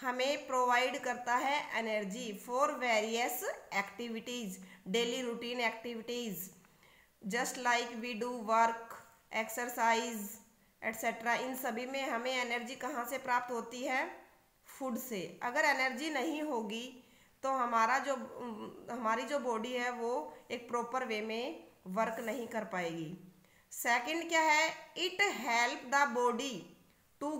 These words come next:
grow, यानी कि जो food है वो हमने nutrients से, nutrients वाला खाया है तो वो हमारी growing में help करेगा। And replace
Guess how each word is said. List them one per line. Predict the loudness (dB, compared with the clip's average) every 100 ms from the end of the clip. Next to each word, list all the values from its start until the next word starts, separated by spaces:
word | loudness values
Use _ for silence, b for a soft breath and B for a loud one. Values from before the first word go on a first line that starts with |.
| 2
grow, | 2 0 -4 -14 B B B
यानी | 4 4 4
कि | 0
जो | 0 -2 -2
food | 0 0
है | 2 4 4 2 -2 -14 -20 -14
वो | -4 2 4
हमने | 6 6
nutrients | 4 0 -2 -2 -2 -4 -8 -12 -16 _ _ _ b b _ -12
से, | -2 2 2 0 -4
nutrients | -4 -4 -4 -2 -4 0
वाला | 2 2 0
खाया | 2 4 4
है | 2 0
तो | -2
वो | -2 -2
हमारी | 0 2 2 2 0
growing | 0 0 0 -2
में | -4 -2
help | -2 -4 -4
करेगा। | 0 2 4 4 2 -4 -2
And | 0 0 -4
replace | -4 -2 0 0 0